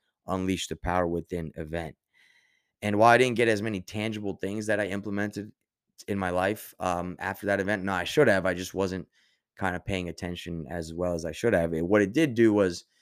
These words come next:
it did expose me to a type of individual who had been through pretty tough situations in life.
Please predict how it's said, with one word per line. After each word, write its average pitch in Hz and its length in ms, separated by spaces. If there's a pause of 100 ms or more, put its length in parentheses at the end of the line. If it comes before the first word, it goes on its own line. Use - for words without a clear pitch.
(440)
it 110 100
did 131 140
expose 123 400
me 120 120
to 107 100
a 98 40
type 110 280
of 87 60
individual 95 580
who 92 120
had 87 120
been 95 180
through 95 240
pretty 123 220
tough 101 320
situations 92 720
in 87 100
life. 85 340